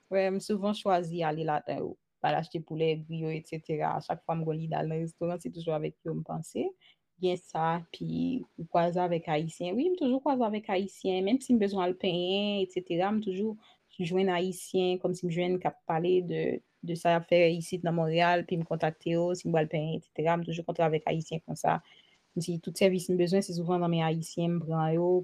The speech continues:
pi pou kesyon festival, wi, gen plizyè ki fèt isi. Mwen,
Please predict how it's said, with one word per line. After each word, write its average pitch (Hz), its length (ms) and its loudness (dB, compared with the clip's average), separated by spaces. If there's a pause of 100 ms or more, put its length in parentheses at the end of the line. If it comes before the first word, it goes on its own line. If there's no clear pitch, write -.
pi 165 260 -4 (300)
pou 190 100 -6
kesyon 240 240 4
festival, 196 720 2
wi, 277 460 0
gen 233 320 2
plizyè 240 420 4
ki - 160 -4
fèt 202 300 0
isi. 262 560 2 (260)
Mwen, 208 160 2